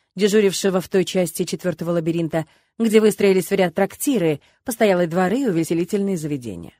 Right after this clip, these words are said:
Как только Шоцу доложили, что у пьяного дракона происходит нечто необычное — какая-то возня, не характерная для обычной пьяной потасовки, тайный королевский агент помчался проверить, что там происходит.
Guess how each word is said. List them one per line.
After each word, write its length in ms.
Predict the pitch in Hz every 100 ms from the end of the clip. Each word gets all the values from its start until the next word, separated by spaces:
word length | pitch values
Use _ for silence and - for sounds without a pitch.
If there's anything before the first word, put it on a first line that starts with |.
| _ _ _ -
Как 180 | 214
только 300 | - 202 202
Шоцу 320 | 185 202 - 185
доложили, 480 | 180 180 180 180
что 200 | 165 -
у 60 | 185
пьяного 380 | 190 180 165 165
дракона 420 | 175 - 180 165
происходит 500 | 180 180 - 175 170
нечто 340 | 185 160 - 185
необычное — 680 | 190 196 294 - 175 147 - _ _ -
какая-то 400 | 302 277 - 214
возня, 460 | 196 156 127 113 _ -
не 120 | 214
характерная 640 | 208 202 175 196 160 165
для 180 | 156 180
обычной 360 | 165 156 - 160
пьяной 280 | 165 147 147
потасовки, 680 | 170 208 330 311 - 135 _ _ _ _ _
тайный 360 | 269 330 339 320
королевский 540 | 285 269 254 - 233
агент 340 | 202 240 269 -
помчался 600 | 226 202 214 214 - 196
проверить, 500 | 185 170 175 233 -
что 300 | - 190 170
там 180 | 185
происходит. 760 | 180 156 135 - 101 92 -